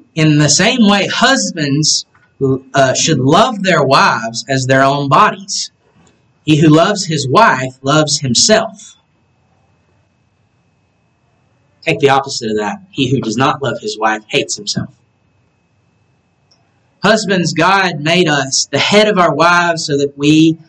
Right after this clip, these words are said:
could follow the example of our Lord, laying down our lives for them. He made us their head so that we might have a sanctifying effect on them.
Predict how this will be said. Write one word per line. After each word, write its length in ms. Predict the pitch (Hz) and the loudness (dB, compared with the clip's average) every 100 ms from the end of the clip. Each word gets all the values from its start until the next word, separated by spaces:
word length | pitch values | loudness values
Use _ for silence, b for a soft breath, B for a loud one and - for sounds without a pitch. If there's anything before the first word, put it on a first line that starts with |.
| _ | _
could 160 | - 127 | -10 -8
follow 380 | - 170 190 185 | 2 2 2 2
the 120 | 185 | 0
example 520 | 180 170 170 170 160 | 2 2 0 0 -2
of 100 | 147 | 2
our 180 | 160 190 | 2 2
Lord, 460 | 175 139 127 135 - _ _ _ - | 0 0 2 0 -4 _ _ _ -6
laying 380 | 117 147 170 156 | 0 0 0 0
down 240 | 156 151 | 0 2
our 180 | 147 156 | 2 2
lives 460 | 127 117 113 - | 2 0 0 -4
for 180 | - 135 | -4 -2
them. 380 | 131 139 110 - _ _ _ _ _ _ _ _ _ _ _ _ _ _ _ _ _ _ _ _ _ | 0 0 -2 -8 _ _ _ _ _ _ _ _ _ _ _ _ _ _ _ _ _ _ _ _ _
He 100 | - | -2
made 200 | 139 160 | 0 2
us 160 | 180 180 | 0 0
their 140 | 214 | 0
head 420 | - 196 185 190 202 | 2 2 2 0 -2
so 160 | 156 | -6
that 100 | 139 | -6
we 140 | 143 147 | -2 0
might 240 | 151 160 156 | 2 0 -2
have 140 | 147 | -6
a 40 | |
sanctifying 920 | 139 - 170 185 180 175 180 185 185 | -2 0 -2 -2 -6 -2 0 0 -2
effect 460 | 180 196 247 247 _ | -2 0 0 0 _
on 260 | 151 147 139 | 0 2 2
them. 280 | 131 107 | 0 -2